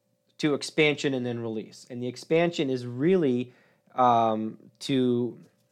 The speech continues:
it's not necessarily to add any draw length. It's not necessary to add any speed. It's so that you always have a consistent release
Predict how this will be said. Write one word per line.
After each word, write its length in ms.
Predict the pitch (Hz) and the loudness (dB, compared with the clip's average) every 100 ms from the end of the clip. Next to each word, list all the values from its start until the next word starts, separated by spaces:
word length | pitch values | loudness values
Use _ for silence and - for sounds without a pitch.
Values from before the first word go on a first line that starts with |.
| _ _ | _ _
it's 180 | 110 - | -12 4
not 200 | 165 165 | 4 4
necessarily 680 | 170 165 147 - 143 143 143 | 0 -2 -6 2 4 4 2
to 180 | 131 - | -2 -4
add 180 | 123 | -2
any 180 | 131 127 | 0 -2
draw 260 | 120 117 110 | -6 -4 -4
length. 380 | 104 98 113 - | -4 -8 -14 -18
It's 140 | - | -14
not 160 | 123 127 | -8 -6
necessary 340 | 135 127 135 123 | -6 -6 -6 -6
to 120 | - | -6
add 140 | 113 | -8
any 160 | 117 110 | -8 -10
speed. 480 | - - 113 104 104 _ _ _ _ | -12 -6 -4 -4 -8 _ _ _ _
It's 200 | 143 131 | -2 -2
so 160 | - 143 | 0 2
that 100 | 127 | 2
you 140 | 117 120 | -2 -4
always 460 | - 135 156 170 | 0 2 2 0
have 200 | 135 131 | -2 -2
a 60 | 131 | -2
consistent 920 | - 110 - - 135 135 - 170 - - | -4 -12 -14 -8 -6 -6 -4 -4 -4 -12
release 680 | 135 175 151 110 113 - | -2 0 2 0 -2 -12